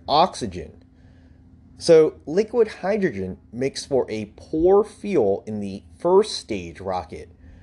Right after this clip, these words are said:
when you need a lot of thrust quickly to counter the Earth's gravity to get into space. But once in the vacuum of space,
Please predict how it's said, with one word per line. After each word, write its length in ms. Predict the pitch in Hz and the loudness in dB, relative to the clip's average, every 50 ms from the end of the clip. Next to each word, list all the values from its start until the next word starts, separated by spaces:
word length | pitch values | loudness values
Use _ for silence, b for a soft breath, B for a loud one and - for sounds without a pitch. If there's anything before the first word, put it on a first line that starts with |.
| b b b b b | b b b b b
when 180 | - 127 135 | -2 0 0
you 120 | 143 151 151 | 0 0 -2
need 280 | 156 160 160 160 - - - | -2 -4 -6 -6 -8 -4 -4
a 260 | 147 143 147 120 - - | -2 -2 -4 -6 -8 -6
lot 560 | - 127 127 127 131 139 156 170 214 - - | -4 -2 0 4 4 6 6 4 2 0 -2
of 140 | - 175 - | -4 -4 -4
thrust 560 | - _ - 160 160 156 156 156 - - - - - | -6 _ 0 4 6 6 4 4 -2 -14 -18 -20 -20
quickly 580 | - _ - 214 214 220 - 104 98 92 87 | -6 _ 4 4 4 4 -6 -10 -10 -10 -10
to 300 | 87 - - 101 90 82 - | -14 -14 -14 -14 -14 -14 -16
counter 560 | - - - 165 175 202 208 - - 107 101 | -20 -8 -4 0 0 0 0 0 -2 -2 -2
the 200 | 98 127 139 - - | -2 -4 -8 -10 -10
Earth's 400 | 85 85 90 85 - - - - | -12 -10 -10 -12 -14 -14 -18 -18
gravity 680 | - - 120 127 139 160 170 139 120 87 87 87 92 90 - | -14 -4 2 4 6 6 6 4 0 -4 -6 -14 -14 -18 -16
to 100 | - 151 | -16 -14
get 280 | 120 - 78 - - - | -10 -10 -12 -12 -14 -18
into 240 | 87 82 80 - 82 | -18 -16 -14 -14 -16
space. 640 | - - - _ 160 165 156 107 - - - - - _ - - - - - - - _ _ - _ _ _ _ _ _ _ _ _ - - - _ - - - - - - _ - - - - - _ | -16 -16 -6 _ 0 0 0 0 -4 -12 -18 -18 -20 _ -20 -20 -20 -20 -20 -20 -20 _ _ -20 _ _ _ _ _ _ _ _ _ -20 -20 -20 _ -20 -20 -20 -20 -20 -20 _ -20 -20 -20 -20 -8 _
But 180 | - 180 - - | 0 0 0 4
once 320 | 165 196 226 254 262 - | 4 4 4 4 0 -4
in 140 | 254 226 214 | -4 -4 -4
the 260 | 180 175 165 147 - - | -4 -4 -6 -6 -8 -12
vacuum 800 | 120 117 104 104 127 123 127 143 170 196 190 - 190 143 120 107 | -16 -16 -6 -2 0 2 2 2 0 -2 -2 -4 -4 -2 0 -2
of 140 | 101 87 - | -2 -4 -6
space, 520 | - - - - 82 80 85 87 - - | -10 -12 -10 -10 -10 -8 -10 -12 -14 -16